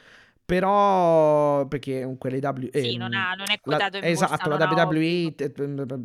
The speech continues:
Speaker 1: comunica sia licenziamenti che, che assunzioni, eccetera, quindi,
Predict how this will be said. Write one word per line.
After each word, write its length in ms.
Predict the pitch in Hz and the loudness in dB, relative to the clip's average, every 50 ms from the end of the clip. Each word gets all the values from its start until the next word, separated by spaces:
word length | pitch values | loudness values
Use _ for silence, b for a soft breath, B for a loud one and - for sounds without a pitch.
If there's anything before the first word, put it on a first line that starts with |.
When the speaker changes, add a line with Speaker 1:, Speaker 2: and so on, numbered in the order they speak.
| - - | -12 -10
Speaker 1:
comunica 400 | - 156 151 147 151 147 139 143 | -8 -6 -6 -4 -6 -6 -6 -6
sia 180 | 127 - 151 151 | -4 -4 -4 -4
licenziamenti 800 | 156 147 - 156 143 131 - 151 139 147 147 147 139 - 135 123 | -4 -4 -4 -6 -6 -6 -6 -6 -6 -6 -8 -8 -8 -8 -10 -8
che, 220 | 123 135 131 131 | -8 -6 -8 -8
che 140 | 127 - 131 | -8 -8 -10
assunzioni, 760 | 123 - - 139 127 120 - - 131 127 123 123 123 123 120 | -10 -8 -10 -10 -10 -8 -8 -8 -6 -4 -4 -4 -6 -6 -10
eccetera, 440 | 110 - - - 117 104 104 101 107 | -10 -10 -10 -10 -10 -10 -10 -12 -12
quindi, 280 | 113 113 113 113 107 | -10 -10 -10 -10 -12